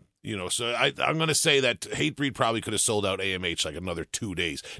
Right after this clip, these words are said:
Dying Fetus could probably have a residence at Amityville Music Hall, um,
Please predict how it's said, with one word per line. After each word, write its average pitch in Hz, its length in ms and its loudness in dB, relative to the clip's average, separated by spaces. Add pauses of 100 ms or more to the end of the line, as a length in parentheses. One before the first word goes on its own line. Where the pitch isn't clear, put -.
Dying 202 260 6
Fetus 160 340 4
could 104 160 -4
probably 104 360 2
have 95 180 0
a 92 40 -4
residence 87 640 -2 (300)
at 95 140 0
Amityville 87 440 0
Music 78 320 -6
Hall, - 220 -12 (680)
um, 65 480 -6